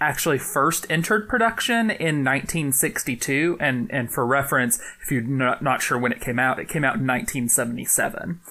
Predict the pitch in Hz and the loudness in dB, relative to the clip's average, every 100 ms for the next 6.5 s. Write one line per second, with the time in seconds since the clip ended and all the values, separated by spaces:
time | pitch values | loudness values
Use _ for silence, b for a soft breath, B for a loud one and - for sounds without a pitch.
0 | B B B 175 - - 220 220 220 202 | B B B 0 0 2 2 4 2 0
1 | 165 151 143 - 143 123 131 131 151 127 | 2 2 2 2 0 2 0 0 -2 0
2 | - 147 - 120 - 196 135 123 B B | 0 0 -2 -4 0 2 2 0 B B
3 | - 160 170 143 135 - 165 170 156 120 | -2 2 4 4 2 2 2 4 2 2
4 | 113 - 143 120 117 117 113 113 131 127 | 2 2 4 4 4 2 0 0 -4 -6
5 | - B B 131 - - 143 143 139 131 | -12 B B -4 -2 -2 0 2 2 0
6 | - - 139 143 - | 0 0 2 0 -4